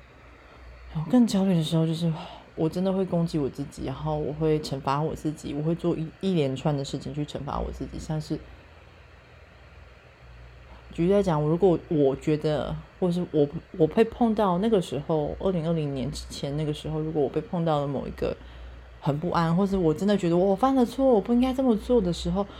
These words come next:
我做我的惩罚方式就是我会去拒绝金钱，然后不再对，呃，接案或者是收费去敞开。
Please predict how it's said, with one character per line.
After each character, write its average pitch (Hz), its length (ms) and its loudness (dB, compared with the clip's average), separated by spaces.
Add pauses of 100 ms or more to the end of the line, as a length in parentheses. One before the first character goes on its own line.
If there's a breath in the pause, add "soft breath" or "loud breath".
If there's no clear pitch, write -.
(200 loud breath)
我 175 80 0
做 240 180 4
我 226 80 8
的 165 140 4
惩 156 220 -4
罚 143 180 0
方 170 180 0
式 175 140 -2
就 165 100 0
是 165 80 -2
我 143 380 -2
会 160 320 2 (340 loud breath)
去 165 380 -2 (240)
拒 214 180 -2
绝 135 300 0 (100)
金 175 300 0
钱， - 260 -8
然 131 80 -6
后 151 140 -2
不 147 140 -4
再 165 160 2
对， 160 240 0 (800 loud breath)
呃， - 340 -4 (240)
接 185 300 2
案 180 280 0
或 160 140 2
者 143 80 2
是 147 340 -2 (1300)
收 175 260 4
费 175 220 4
去 156 140 -4
敞 - 280 -10
开。 - 240 -4